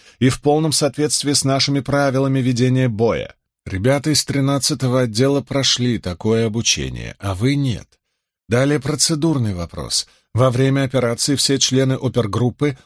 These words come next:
обязаны знать задачу как свои пять пальцев, действовать в соответствии с тактической раскладкой, учитывать намерения руководства. В случае импровизации они постараются не отклоняться от плана,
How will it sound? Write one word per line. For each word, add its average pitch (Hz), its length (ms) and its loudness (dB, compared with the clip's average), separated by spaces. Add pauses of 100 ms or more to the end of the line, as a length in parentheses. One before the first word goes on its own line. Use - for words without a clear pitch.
(100)
обязаны 143 580 2
знать 127 340 2
задачу 127 400 0
как - 160 -4
свои 131 260 0
пять 131 300 -2
пальцев, - 500 -2 (280)
действовать 143 680 2
в - 80 -6
соответствии 143 600 0
с - 80 -2
тактической 135 640 0
раскладкой, 104 720 -2 (180)
учитывать 151 540 2
намерения 147 460 2
руководства. 127 800 -2 (280)
В - 60 -4
случае 147 600 0
импровизации 127 920 0
они 123 200 2
постараются 139 640 0
не 131 80 2
отклоняться 127 640 0
от 113 100 -4
плана, 73 460 -6